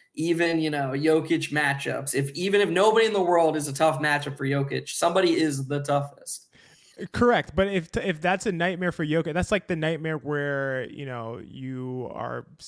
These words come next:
Speaker 2: I don't know, your teeth fall out or something. It's like, "Oh, that's kinda scary." But it's not the nightmare where you, like, fall off a cliff and die. Like, it's,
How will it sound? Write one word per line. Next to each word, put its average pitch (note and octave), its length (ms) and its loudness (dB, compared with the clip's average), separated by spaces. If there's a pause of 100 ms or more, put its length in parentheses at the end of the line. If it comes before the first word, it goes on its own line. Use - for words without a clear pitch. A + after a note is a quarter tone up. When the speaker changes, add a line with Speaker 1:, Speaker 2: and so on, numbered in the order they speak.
(320)
Speaker 2:
I C3 80 -8
don't B2 120 -8
know, G#2 200 -10
your C3+ 160 -6
teeth - 460 -10
fall A2+ 400 -6
out A2 220 -8
or A2+ 40 -10
something. - 360 -14
It's - 120 -16
like, G#2 140 -12
"Oh, B3 220 4
that's A3+ 160 -4
kinda B3 220 -4
scary." A2+ 380 -6
But E3+ 140 -4
it's E3 100 -2
not B3+ 140 0
the G#3+ 80 0
nightmare F3+ 380 -2
where D#3 100 -2
you, C#3+ 160 -4
like, B2+ 240 -6
fall C#3 300 -4
off B2+ 120 -8
a C3+ 40 -10
cliff - 260 -10
and A#2+ 140 -12
die. A2+ 340 -8
Like, C3 200 -10
it's, C#3+ 200 -10